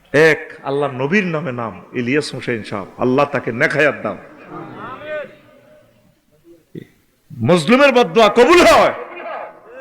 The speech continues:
এখনো যদি তওবা না করো, জীবনে আরো কত জিল্লতি আছে দেখি ন।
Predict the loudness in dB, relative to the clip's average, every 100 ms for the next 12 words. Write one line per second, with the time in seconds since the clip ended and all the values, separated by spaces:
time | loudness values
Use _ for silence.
0 | -20 -8 0 2 4 4 4 2 4 4
1 | 6 4 2 2 4 6 4 0 -12 -18
2 | -16 -16 -16 -20 _ -12 -2 2 4 4
3 | 4 4 4 4 2 2 2 0 0 -2
4 | 0 0 -2 -4 -4 -6 -8